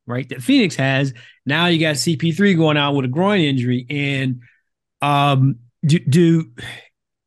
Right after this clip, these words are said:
they're down oh two right now. I'm gonna start with you, J R. Can they come back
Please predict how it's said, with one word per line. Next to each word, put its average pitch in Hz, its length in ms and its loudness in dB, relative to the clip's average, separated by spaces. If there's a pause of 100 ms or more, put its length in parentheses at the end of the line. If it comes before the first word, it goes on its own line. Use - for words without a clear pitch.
they're 233 100 2
down 254 380 2
oh 208 140 2
two 196 280 2
right 143 180 2
now. 143 200 -2
I'm 175 60 -2
gonna 208 80 0
start 190 220 -2
with 156 120 -4
you, 175 100 -2
J 139 140 0
R. 135 100 -2
Can 156 140 -2
they 196 120 2
come 285 220 0
back 190 340 -2